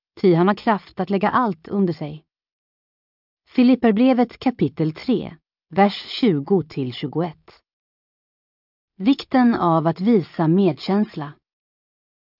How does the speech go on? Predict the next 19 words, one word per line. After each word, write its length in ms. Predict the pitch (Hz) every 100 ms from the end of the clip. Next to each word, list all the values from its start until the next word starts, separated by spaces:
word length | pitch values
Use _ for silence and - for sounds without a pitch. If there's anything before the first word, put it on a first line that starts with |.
| -
Man 200 | 214 226
kan 120 | 247
känna 220 | 240 247
sig 140 | 240 269
säker 420 | - 165 151 170
i 40 |
sitt 200 | 165 175
sinne 560 | - 247 185 165 165 170
och 100 | -
i 40 | 208
sitt 220 | 190 165
hjärta 420 | 220 - - 233
på 360 | - - 160 156
att 100 | 151
ett 80 | -
helande 540 | 233 190 156 170 165
kommer 220 | 160 147
att 80 | 156
ske, 380 | - 214 143